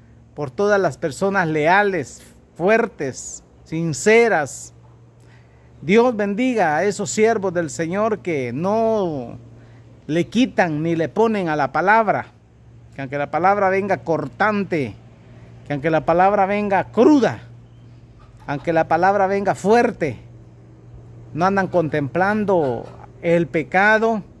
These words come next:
andan contemplando, eh, las malas mañas, costumbres paganas,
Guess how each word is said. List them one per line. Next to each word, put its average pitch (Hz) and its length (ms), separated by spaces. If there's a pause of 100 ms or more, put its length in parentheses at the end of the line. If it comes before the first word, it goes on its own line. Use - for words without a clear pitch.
(500)
andan 190 220
contemplando, 160 1000 (960)
eh, 147 720
las 139 180
malas 180 480
mañas, 185 720 (140)
costumbres 143 1000
paganas, 165 880